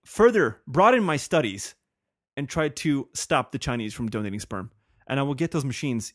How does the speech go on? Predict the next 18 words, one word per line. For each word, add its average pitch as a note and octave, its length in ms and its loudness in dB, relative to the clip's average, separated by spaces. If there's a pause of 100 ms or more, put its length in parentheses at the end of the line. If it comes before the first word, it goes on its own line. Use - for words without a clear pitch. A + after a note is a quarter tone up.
in C#3+ 120 -4
the C3+ 80 -2
U B2+ 180 0
S. - 280 -8 (460)
Okay, - 240 -10
we C#3 160 -4
need F3+ 200 0
the E3+ 80 -4
U D3 240 2
S A2+ 260 -2 (360)
to D3 80 -6
make C3 200 -4
more B2+ 180 -2
babies G#2 440 -6 (500)
because, C3+ 300 -4
uh, C3+ 240 -2
you D3 100 -6
know, D#3 200 -4